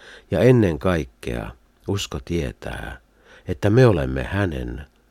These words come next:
koska meidät on kätketty kasteen ja uskon kautta hänen haavojensa suojaan.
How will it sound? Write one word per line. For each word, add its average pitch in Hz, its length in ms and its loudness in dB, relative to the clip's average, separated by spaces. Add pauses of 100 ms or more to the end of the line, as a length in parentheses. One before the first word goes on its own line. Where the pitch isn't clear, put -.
(180)
koska 92 300 -4
meidät 98 380 2
on 69 160 -6
kätketty - 680 -8
kasteen 65 540 -6
ja 65 100 -4
uskon 62 400 -6
kautta - 640 -10 (300)
hänen 101 380 0
haavojensa 64 760 -6
suojaan. 55 920 -12